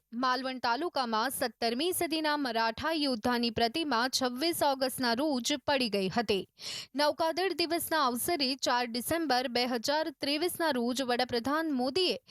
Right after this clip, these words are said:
તેનું અનાવરણ કર્યું હતું, પરંતુ ચોમાસા દરમિયાન આ પ્રતિમા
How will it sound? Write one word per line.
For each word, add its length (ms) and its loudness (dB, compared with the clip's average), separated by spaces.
તેનું 300 2
અનાવરણ 560 0
કર્યું 300 0
હતું, 220 -2
પરંતુ 460 2
ચોમાસા 580 0
દરમિયાન 580 0
આ 60 2
પ્રતિમા 560 0